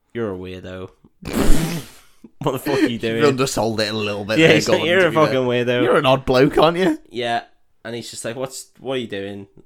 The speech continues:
Speaker 1: What's your, what's your big old plan, I guess?" He's like, "Where's Dent?" And
Speaker 2: Yeah.
Speaker 1: he's just like, "Oh."
Speaker 2: Literally grabs his hand and just slaps his wrist.
Speaker 1: Ooh.
Speaker 2: Just like, "Nope, someone's been a naughty boy."
Speaker 1: "Someone's been a naughty little boy."
Speaker 2: <laughs>
Speaker 1: Detention for you.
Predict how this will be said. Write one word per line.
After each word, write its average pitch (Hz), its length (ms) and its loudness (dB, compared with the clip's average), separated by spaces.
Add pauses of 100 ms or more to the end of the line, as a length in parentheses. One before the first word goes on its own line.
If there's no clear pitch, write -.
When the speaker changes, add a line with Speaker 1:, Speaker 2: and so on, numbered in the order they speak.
(160)
Speaker 1:
What's - 240 -6
your, 107 180 -6
what's - 220 -10
your 123 80 -8
big 110 160 -6
old 101 280 -8
plan, 101 340 -6
I 101 80 -10
guess?" 98 220 -12
He's 123 260 -6
like, 120 120 -8
"Where's 123 260 -2
Dent?" 104 280 -8
And - 60 -20 (220)
Speaker 2:
Yeah. 110 140 0
Speaker 1:
he's 110 100 -8
just 107 160 -14
like, 92 140 -12
"Oh." 139 40 -4
Speaker 2:
Literally 139 440 -4
grabs 127 340 -2
his 123 120 -10
hand 117 360 -6
and 104 60 -10
just - 340 -14 (140)
slaps - 340 -8
his 110 180 -10
wrist. 104 340 -6
Speaker 1:
Ooh. - 40 -16
Speaker 2:
Just - 160 -14
like, 98 200 -8
"Nope, 156 360 -6 (160)
someone's 135 320 -2
been 131 200 -2
a 123 60 -2
naughty 123 240 0
boy." 127 160 4
Speaker 1:
"Someone's 131 160 -2
been 95 120 -10
a 95 60 -12
naughty 95 300 -10
little 92 160 -10
boy." 185 240 -8 (360)
Speaker 2:
<laughs> - 360 -20
Speaker 1:
Detention 120 460 -6
for 107 80 -10
you. 156 320 -4